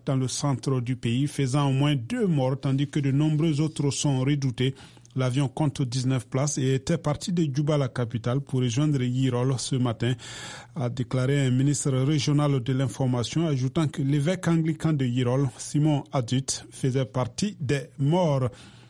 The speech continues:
Ces incidents autour donc du football à Madagascar dont on parlait tout à l'heure,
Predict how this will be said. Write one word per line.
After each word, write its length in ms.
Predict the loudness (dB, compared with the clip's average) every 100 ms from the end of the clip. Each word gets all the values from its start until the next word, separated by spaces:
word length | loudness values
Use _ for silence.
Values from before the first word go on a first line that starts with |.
| -18
Ces 260 | -4 0 2
incidents 640 | 0 0 2 2 2 0 -2
autour 480 | -2 -2 0 2 2
donc 480 | 2 0 2 0 2
du 300 | 2 2 0
football 680 | -2 -4 0 2 2 0 -2
à 220 | -2 0
Madagascar 640 | 2 0 0 -2 -2 -2
dont 320 | 0 0 0 -2 -2
on 100 | -2
parlait 320 | 0 -2 -2
tout 140 | -4 -4
à 100 | -2
l'heure, 280 | 0 -2